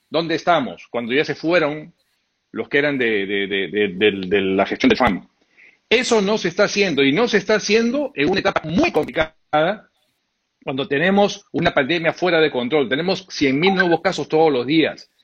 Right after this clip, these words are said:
O sea, lo primero que tendría que hacer es reunirse para empezar ya a construir los primeros pasos de lo que se tendrá que hacer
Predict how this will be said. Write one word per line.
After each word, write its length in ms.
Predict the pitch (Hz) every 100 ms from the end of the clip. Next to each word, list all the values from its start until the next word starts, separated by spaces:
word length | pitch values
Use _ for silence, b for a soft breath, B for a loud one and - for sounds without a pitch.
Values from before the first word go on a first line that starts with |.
| _ _ -
O 80 |
sea, 160 | - 185
lo 180 | 156 160
primero 420 | 156 165 233 247
que 80 | 185
tendría 380 | 170 165 170 226
que 60 | 233
hacer 120 | 214
es 60 |
reunirse 340 | 165 165 202 196
para 200 | 151 143
empezar 580 | 135 127 - 196 165 127
ya 380 | 160 190 139 - _ _
a 120 | 135
construir 360 | 143 135 - 202
los 120 | 185
primeros 380 | 139 170 175 - _
pasos 320 | 185 196 208
de 80 | 156
lo 60 | 127
que 80 |
se 80 | 110
tendrá 260 | 120 123 170
que 60 |
hacer 160 | -